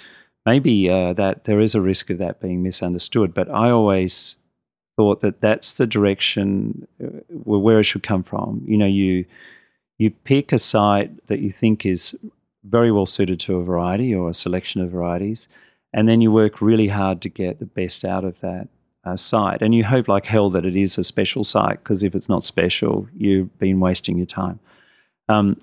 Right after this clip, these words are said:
and so to me, Polish Hill and, uh, Watervale, which became Springvale, were both lovely,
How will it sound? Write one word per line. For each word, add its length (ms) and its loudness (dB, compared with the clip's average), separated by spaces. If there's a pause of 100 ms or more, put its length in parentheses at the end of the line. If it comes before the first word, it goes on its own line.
(100)
and 220 4
so 460 4
to 180 0
me, 400 6
Polish 440 0
Hill 120 0
and, 360 -2
uh, 260 -6
Watervale, 640 -2
which 380 -12 (440)
became 280 -6
Springvale, 720 -6 (400)
were 140 2
both 600 0 (160)
lovely, 760 0